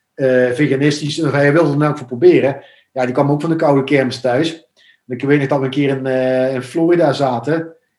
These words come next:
en toen gingen we eten bij, eh, bij de Bubba Gump. Dat is dan, eh, zo'n,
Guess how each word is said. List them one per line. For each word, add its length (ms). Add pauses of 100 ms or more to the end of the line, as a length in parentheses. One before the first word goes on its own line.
(120)
en 120
toen 120
gingen 180
we 240
eten 300
bij, 520
eh, 80
bij 120
de 100
Bubba 280
Gump. 360
Dat 160
is 120
dan, 260
eh, 140
zo'n, 360